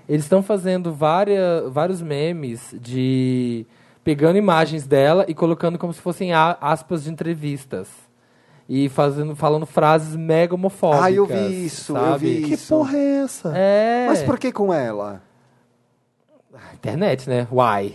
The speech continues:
Speaker 1: sei lá.
Speaker 2: Ela falou alguma merda?
Speaker 1: Não,
Speaker 2: Não?
Speaker 1: pegaram a menina. Mas já tinham feito outros memes com
Speaker 2: Sim,
Speaker 1: ela.
Speaker 2: sim.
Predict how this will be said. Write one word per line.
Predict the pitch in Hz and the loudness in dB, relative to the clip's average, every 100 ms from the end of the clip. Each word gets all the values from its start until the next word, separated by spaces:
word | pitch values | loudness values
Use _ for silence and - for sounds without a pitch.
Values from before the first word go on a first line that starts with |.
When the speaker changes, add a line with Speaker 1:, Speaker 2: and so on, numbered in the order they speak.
| - | -8
Speaker 1:
sei | 110 | -6
lá. | 131 147 113 117 | -2 -2 -4 -6
Speaker 2:
Ela | 143 160 | -2 -2
falou | 123 131 | 2 0
alguma | 107 85 | 0 -2
merda? | 110 151 - | -2 -2 0
Speaker 1:
Não, | 392 370 330 359 349 123 | 2 4 4 2 0 0
Speaker 2:
Não? | |
Speaker 1:
pegaram | 113 135 147 156 | 0 4 4 2
a | |
menina. | 196 220 214 208 139 | 0 0 0 0 0
Mas | 147 185 | 2 2
já | 202 185 | 2 2
tinham | 202 269 | 0 -2
feito | 226 185 | -2 0
outros | 156 156 | 0 0
memes | 139 127 127 | 0 0 -2
com | 139 | 2
Speaker 2:
Sim, | 147 | 4
Speaker 1:
ela. | 151 123 104 | 4 2 -2
Speaker 2:
sim. | - 131 117 | -6 -6 -6